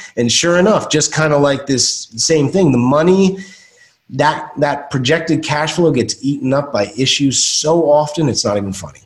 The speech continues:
It's not even funny. And I think that, you know, that can even happen on a higher level like it did, I think, with Blackstone, because they got into better areas, but they weren't rehabbing necessarily right. They might not have had it managed the best way.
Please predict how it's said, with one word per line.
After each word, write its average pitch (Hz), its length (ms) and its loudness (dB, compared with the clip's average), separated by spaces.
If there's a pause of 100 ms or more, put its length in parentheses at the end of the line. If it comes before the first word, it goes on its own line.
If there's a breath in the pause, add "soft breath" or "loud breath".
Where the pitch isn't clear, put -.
(340 soft breath)
It's 110 180 -2
not 131 140 2
even 120 160 2
funny. 101 320 -2
And 123 140 -2
I 131 60 0
think 156 280 0
that, 143 480 -2
you 139 140 0
know, 131 80 2
that 147 160 0
can 160 100 0
even 143 180 2
happen 143 460 -2
on 123 120 2
a 113 40 -2
higher 147 640 0
level 120 340 2
like 117 220 2
it 110 140 -4
did, 120 120 0
I 110 80 2
think, 120 240 -4
with 95 160 -12
Blackstone, 117 600 -2
because 123 340 -6
they 110 140 -4
got 117 200 -4
into 123 200 -2
better 110 280 2
areas, 160 360 2
but - 160 -16
they 101 100 -8
weren't 120 260 2
rehabbing 147 440 4
necessarily 101 420 0
right. 101 320 0
They 110 120 -6
might 113 280 0
not 117 160 -2
have 104 80 -4
had 113 140 -2
it 98 120 -14
managed 139 520 -2
the 113 60 -10
best 98 340 -4
way. 98 320 -4